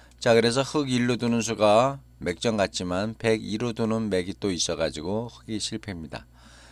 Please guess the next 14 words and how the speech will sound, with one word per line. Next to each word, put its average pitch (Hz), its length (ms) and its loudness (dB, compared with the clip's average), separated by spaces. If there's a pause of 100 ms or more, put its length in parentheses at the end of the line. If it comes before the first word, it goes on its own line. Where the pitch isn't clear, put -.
(140)
자, 90 180 2
그래서 90 300 0
여기서는 92 640 -2 (800)
정답은 92 680 -2 (100)
곧바로 120 760 2
젖히는 92 480 -6
수가 107 480 -2
정답이 87 400 -4
되겠습니다. 64 680 -12 (420)
백이 113 260 2
단수 101 340 -2
칠 - 180 -2
수밖에 110 380 0
없죠. 110 520 0